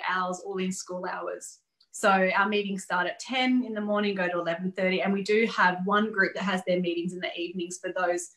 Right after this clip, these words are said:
who are, um, you know, working through the day or too busy. So we adopted that. We have, you know, we're all about energy. So, you know, we kick off the meeting, like, you walk into some of the face-to-face groups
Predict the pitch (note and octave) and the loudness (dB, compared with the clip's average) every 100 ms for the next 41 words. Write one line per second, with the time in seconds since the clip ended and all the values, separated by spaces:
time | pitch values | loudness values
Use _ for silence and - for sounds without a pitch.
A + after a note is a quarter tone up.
0 | _ _ - F#3 F3 F3 E3+ E3 E3+ E3+ | _ _ -4 -2 -2 -4 -8 -6 -4 -4
1 | F3 - F#3 E3+ - _ F#3+ F3+ F3 F3+ | -8 -8 -6 -6 -8 _ 2 2 2 -4
2 | F3 F3 F3 F3 F3+ F3 F3 F3 F#3 - | -4 -4 -4 -4 -4 -2 -4 -6 -8 0
3 | F#3+ F#3+ - - - - A3+ A3+ A#3 - | 2 2 -2 -20 -16 0 4 4 2 0
4 | G3 F3+ F3 - C#4 C#4 C4+ B3 - _ | -2 2 2 2 -2 0 0 -2 -8 _
5 | _ - G#3+ G3+ A#3+ D4+ C4+ F#3+ - E3+ | _ 0 2 6 6 6 4 2 2 0
6 | F3+ F3+ D#3 F#3+ - G3 G#3+ G3+ G#3 A3+ | 0 -2 -6 -6 2 2 4 2 0 -4
7 | B3+ C4 B3+ G#3+ F#3 F3+ F3 F3 F3+ F#3 | 0 0 0 0 0 0 -2 -4 -2 -2
8 | - - _ - B3 C4+ C4+ E4+ D#4+ - | -2 -8 _ 0 6 6 8 4 4 2
9 | G3+ G3 G3 G3+ E3 F3+ - F#3+ E3+ E3+ | 2 4 0 0 0 0 -4 -6 -6 -6
10 | - F3+ - - | -6 -4 -4 -6